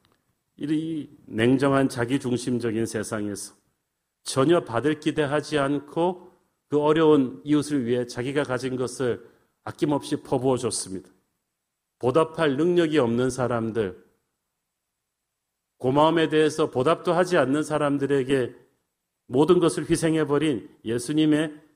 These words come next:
사랑과 똑같은 거예요. 결국 남을 도왔기 때문에 자기도 어려움에 처하게 되지만 다윗은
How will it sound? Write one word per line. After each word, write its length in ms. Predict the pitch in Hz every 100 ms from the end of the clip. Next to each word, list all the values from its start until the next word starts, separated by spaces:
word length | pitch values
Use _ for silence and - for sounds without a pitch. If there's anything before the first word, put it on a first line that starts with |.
| _
사랑과 720 | - 123 123 123 127 135 -
똑같은 460 | 131 131 131 - 151
거예요. 200 | 107 98 _ _ _ _ _ _
결국 520 | 143 143 160 - -
남을 300 | 131 143 170
도왔기 460 | 147 160 185 185 180
때문에 540 | 160 147 151 156 113 - _ _
자기도 440 | - 127 151 151
어려움에 360 | 143 156 151 143
처하게 380 | 143 143 135 131
되지만 580 | 131 120 127 156 117 - _
다윗은 560 | - 98 117 - 135 151